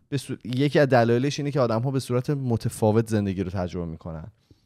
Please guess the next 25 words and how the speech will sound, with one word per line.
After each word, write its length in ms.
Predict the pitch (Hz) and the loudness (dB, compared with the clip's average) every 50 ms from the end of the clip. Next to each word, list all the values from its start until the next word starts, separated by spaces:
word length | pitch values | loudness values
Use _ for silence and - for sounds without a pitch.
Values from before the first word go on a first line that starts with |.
| _ _ - | _ _ -4
انسان‌ها 300 | 127 131 - - 135 147 | -2 -2 0 2 0 0
تو 240 | 147 139 143 131 139 | 0 -4 -6 -6 -6
طول 80 | 143 | -6
زندگیشون 720 | 147 135 147 131 127 120 123 127 127 - 143 143 143 139 135 | -4 -2 -2 -2 -2 -2 -4 -4 -4 -4 -2 -2 -2 -2 -2
تجارب 380 | - 139 131 117 110 113 117 123 | -2 -2 -2 0 2 2 2 2
مختلفی 540 | 131 131 120 92 - - 107 110 113 - 123 | 2 0 0 0 0 0 0 0 0 -2 -2
به 120 | 110 113 | 0 0
دست 160 | 110 - - | -2 -2 -2
میارن، 260 | 120 117 113 113 113 | -2 0 0 0 0
کارهای 280 | 110 - 110 98 101 110 | 0 0 -2 0 0 0
مختلفی 460 | 117 110 - - 110 104 113 113 - | -2 -2 -4 -2 -2 -2 -2 -2 -2
انجام 340 | 110 110 104 98 107 101 98 | -2 -2 -2 -2 -2 -4 -4
می‌دن 320 | 101 95 101 98 98 95 - _ _ _ _ _ _ - | -2 -2 -2 -2 -2 -2 -4 _ _ _ _ _ _ -8
که 100 | - 127 | -6 -6
همهٔ 360 | 113 - 135 131 127 131 135 | -4 -2 -2 0 0 2 2
اونها 1040 | 143 151 156 - - 127 120 117 110 107 113 131 135 135 123 113 110 107 107 104 101 98 - - | 2 2 0 0 2 2 4 4 4 4 4 4 6 6 6 6 4 4 2 0 -2 -4 -6 -8
یه 140 | 98 107 110 | -4 -2 -2
مکملی 600 | 113 113 107 - - 104 98 98 92 101 110 131 | 0 -2 -2 -2 -2 -2 -2 -2 -2 -2 -2 -2
می‌شه 540 | 131 120 - - 101 101 101 101 101 101 - _ _ _ _ _ _ _ - | -2 -2 -2 0 0 2 2 2 0 -2 -4 _ _ _ _ _ _ _ -2
و 140 | 113 107 101 | 0 0 0
تأثیر 720 | - - 117 120 - - 131 - - - 139 147 143 147 | 0 -2 -2 -2 -2 -2 -4 -10 -6 -2 0 2 2 4
می‌ذاره 300 | 151 139 127 139 135 131 | 2 2 4 4 4 4
روی 260 | 123 123 127 131 127 - | 4 2 0 0 0 0
احساسات 680 | 117 107 87 - - - 104 101 - - 107 - - | 0 -2 -2 -4 -6 -4 -4 -4 -2 -4 -4 -2 -2
انسان 520 | 120 101 95 92 - - 101 90 62 82 | -2 -2 -2 -6 -8 -12 -12 -12 -12 -14